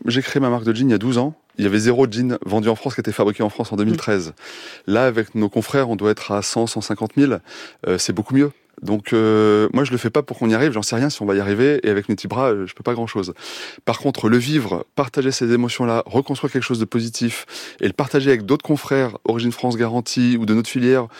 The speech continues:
Speaker 1: ou d'autres acteurs du textile français qui y croient, c'est réjouissant, ça remplit une vie. Donc, en fait, je ne le fais pas pour y arriver. Euh, mais par contre, tant mieux si on y arrive. Et donc, j'y crois.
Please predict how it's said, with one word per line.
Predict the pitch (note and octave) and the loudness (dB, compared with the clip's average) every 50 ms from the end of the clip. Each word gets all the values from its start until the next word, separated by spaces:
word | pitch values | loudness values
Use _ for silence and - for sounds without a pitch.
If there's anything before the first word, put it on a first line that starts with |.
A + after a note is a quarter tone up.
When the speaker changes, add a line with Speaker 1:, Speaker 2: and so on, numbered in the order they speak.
| - - - | -20 -14 -10
Speaker 1:
ou | - G#2 | -4 -2
d'autres | A2 A#2+ A#2 | 0 0 0
acteurs | C3 B2+ - D3+ C#3 | 0 0 0 0 0
du | A#2 | 0
textile | - A#2+ - - A2+ | -2 -2 -2 -4 -4
français | - - A#2 - - A2 | -4 -6 -4 -2 -2 -2
qui | - G#2 | -2 -4
y | G2+ | -4
croient, | - - - D3 E3+ - - - - - _ | -2 0 2 0 0 0 -6 -18 -20 -18 _
c'est | - - - A2+ | -8 -4 -2 -2
réjouissant, | G2+ G2+ A#2 B2 B2 B2+ B2+ - - D3+ | 0 2 0 2 2 0 -2 -2 -2 -2
ça | C3+ - G#2+ | -2 -2 -2
remplit | G2 A2 A#2 - C#3 C3+ | 0 0 0 0 2 2
une | C3 B2 | 2 2
vie. | A#2+ A#2+ A2 - - - - - - _ - | 0 -4 -6 -10 -14 -18 -18 -20 -10 _ -4
Donc, | G#2 G#2 | -4 0
en | A#2 | 2
fait, | D#3 C#3 - _ _ | 0 0 0 _ _
je | - A2+ | -2 0
ne | A#2+ C3 | 2 2
le | C3+ B2+ | 2 2
fais | - A#2 | 2 0
pas | - D3 | 0 -2
pour | D3 - B2 A2+ | -2 -2 -2 -2
y | G2 | -2
arriver. | F#2 F#2 F2+ F#2+ B2 F3 - - - - - - - _ - | -2 -2 -2 0 0 -2 -2 -6 -14 -20 -20 -20 -20 _ -2
Euh, | - F#2+ F#2+ | -2 0 0
mais | G2 | 0
par | F#2+ - G2 | 0 -2 -2
contre, | - D#3+ D3 | -4 -4 -2
tant | - B2+ A#2 | -2 -2 -2
mieux | B2 C3+ | 0 -2
si | C3+ - A2 | -2 -2 -2
on | G2 | -2
y | F#2+ | 0
arrive. | F2 E2+ G#2+ D#3 E3 C3 - - - | 0 0 0 0 0 0 -2 -4 -2
Et | - | 0
donc, | - C#3 B2+ | 0 2 0
j'y | A#2 | 0
crois. | A#2+ - - G2+ G2+ | -2 -4 -6 -8 -8